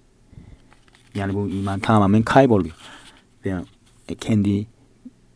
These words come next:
benin tutkusuna göre yaşıyor ve dünyaya dönüyor. <clears throat> E, Tanrı bize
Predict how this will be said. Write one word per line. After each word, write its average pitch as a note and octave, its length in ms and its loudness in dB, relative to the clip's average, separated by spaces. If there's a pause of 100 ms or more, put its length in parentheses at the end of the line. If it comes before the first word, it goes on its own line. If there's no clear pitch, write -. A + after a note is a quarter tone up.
benin G#2 360 4
tutkusuna G#2 680 -2
göre F#2 220 0
yaşıyor A#2 460 4
ve A2+ 180 0
dünyaya F#2 520 0
dönüyor. F#2 760 0 (1300)
<clears throat> G#3 600 6 (1800)
E, G2 240 4
Tanrı C#3+ 480 2
bize G#2+ 380 2